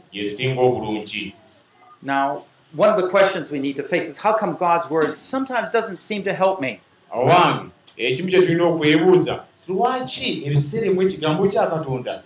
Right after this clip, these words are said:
Speaker 1: kirabika ng'ekitanyambye?
Speaker 2: Or again, "Why doesn't God's word speak to me?" It,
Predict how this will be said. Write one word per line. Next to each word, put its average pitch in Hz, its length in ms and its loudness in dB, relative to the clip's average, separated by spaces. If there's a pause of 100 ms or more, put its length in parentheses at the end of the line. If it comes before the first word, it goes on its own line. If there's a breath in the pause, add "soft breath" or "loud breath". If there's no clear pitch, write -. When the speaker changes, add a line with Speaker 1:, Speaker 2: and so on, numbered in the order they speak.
(200)
Speaker 1:
kirabika 226 540 0
ng'ekitanyambye? 175 1400 0 (260)
Speaker 2:
Or 180 140 2
again, 185 240 2
"Why 247 240 4
doesn't 226 320 -6
God's 196 300 0
word 202 360 0
speak - 460 0
to 180 60 -8
me?" 135 100 -4
It, 156 340 -8